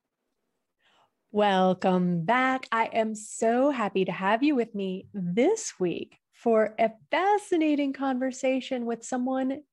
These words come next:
in a career right now you may not have heard of before. That's why I'm so excited to introduce you to Simber Quinn. Simber Lily Quinn is an international speaker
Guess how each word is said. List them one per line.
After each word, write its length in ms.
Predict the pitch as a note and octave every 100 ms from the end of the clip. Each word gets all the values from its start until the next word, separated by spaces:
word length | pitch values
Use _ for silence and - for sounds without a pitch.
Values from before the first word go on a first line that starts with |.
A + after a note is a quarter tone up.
| -
in 260 | A#3+ A#3 -
a 180 | A3+ A3
career 680 | A3 B3 A#3 B3+ D4+ E4+ E4+
right 300 | C#4+ C#4 C4+
now 240 | B3+ B3+
you 220 | A#3+ A3+
may 480 | A3 A3+ C4+ E4 F4 F4
not 420 | A3 A#3 B3+ -
have 180 | - F#3
heard 280 | - A#3+ A#3
of 200 | A#3 -
before. 720 | A#3+ - - F#3+ E3+ - - - _ -
That's 180 | C4+ C4+
why 100 | B3+
I'm 180 | A3+ G#3+
so 160 | A#3+
excited 340 | C4 - A#3 G#3+
to 100 | -
introduce 680 | G3+ - G3 - A#3+ D4+ -
you 240 | F#3 E3+
to 160 | - G#3
Simber 680 | F#3+ - A#3 A3+ B3 C4 C4+
Quinn. 480 | - G3+ F#3 G#3 F#4 - - - -
Simber 420 | C4+ B3+ C#4 C4+
Lily 240 | A#3+ A3+
Quinn 340 | A3 B3+ A#3+ A#3
is 220 | A3+ G#3+
an 160 | G#3+ G#3+
international 760 | A#3 C#4+ D4 - B3+ G#3+ G#3+ F#3
speaker 400 | - A#3 A3+